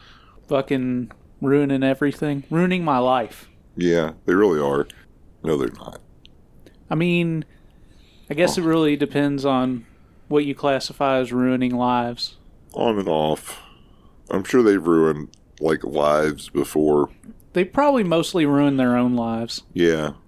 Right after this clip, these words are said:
Speaker 1: There's a lot of s-, screaming at each other that happens over there.
Speaker 2: I feel like it's all at a dog.
Speaker 1: Uh, I think some of it's at a dog, but I don't think all of it's at a dog.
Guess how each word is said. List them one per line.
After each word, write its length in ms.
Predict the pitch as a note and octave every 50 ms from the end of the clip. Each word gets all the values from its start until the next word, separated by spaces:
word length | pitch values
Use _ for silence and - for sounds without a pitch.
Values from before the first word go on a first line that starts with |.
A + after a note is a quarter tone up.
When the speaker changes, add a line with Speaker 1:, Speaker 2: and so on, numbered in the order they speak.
| - - -
Speaker 1:
There's 140 | - E3 E3
a 60 | G#3
lot 160 | G#3+ A3 G#3 E3
of 60 | -
s-, 240 | - - - - - - - - _ _ C#3+ C3+ A#2+ -
screaming 680 | - - - - - - C#3 C3+ C#3 D3+ D3+ D#3+ D#3+
at 100 | D#3+ E3
each 220 | E3 E3 D#3+ - -
other 240 | F#3+ F3+ F3+ F3+ F3+
that 140 | F3+ E3+ D3
happens 400 | F3 F3+ F3+ F3+ - G3 F3+ F3+
over 280 | F#3 F#3 F3+ F#3 F#3+
there. 300 | F#3+ F#3+ F#3 F#3 F#3 F3 - - - -
Speaker 2:
I 40 | -
feel 140 | - C3 E3+
like 100 | F#3+ G#3
it's 120 | - -
all 200 | G#2+ G2 G2 F#2+
at 60 | E2 D#2+
a 40 |
dog. 520 | C#2 C2 C2+ C2+ C#2 C#2 C2 C2 C2+ C2+ - - - - _ _ _ _ _ - _ _ _ - -
Speaker 1:
Uh, 720 | - D3 D3 E3 E3 D#3+ D#3+ E3 E3 D#3+ D#3+ D#3+ D#3+ D#3+ -
I 100 | F3+ F#3+
think 220 | A3 D#4+ F4 D#4
some 380 | - - - - - - A#3 D4+
of 120 | D#4+ D4+
it's 180 | D#4+ D#4+ - -
at 140 | D4+ D4+ D4+
a 60 | D4+
dog, 480 | D4 D4+ D4 D4 D4+ D4 D4 D4 B3+ A#3
but 200 | A#3 G3+ G3 -
I 100 | F#3+ B3
don't 180 | D#4+ F#4 F#4 C4
think 200 | G3 G#3+ G3+ D#3+
all 240 | D#3 E3 E3+ E3 D3
of 100 | B2 B2
it's 160 | B2+ - -
at 160 | C#3 C3 B2+
a 80 | B2+ A#2+
dog. 440 | A2+ B2 A#2+ A#2+ A#2 A#2 A#2 A#2